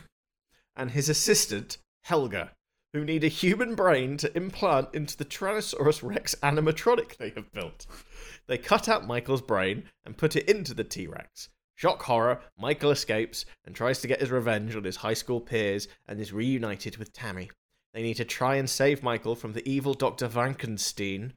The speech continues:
and find him a new body.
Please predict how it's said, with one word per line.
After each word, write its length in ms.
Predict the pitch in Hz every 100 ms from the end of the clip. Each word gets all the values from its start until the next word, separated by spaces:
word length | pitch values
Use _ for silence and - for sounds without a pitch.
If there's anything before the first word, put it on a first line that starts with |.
| _ _ _
and 160 | 107 104
find 420 | - 131 139 143
him 240 | - 123
a 60 | 104
new 340 | 113 110 104
body. 560 | 101 120 107 104 92 -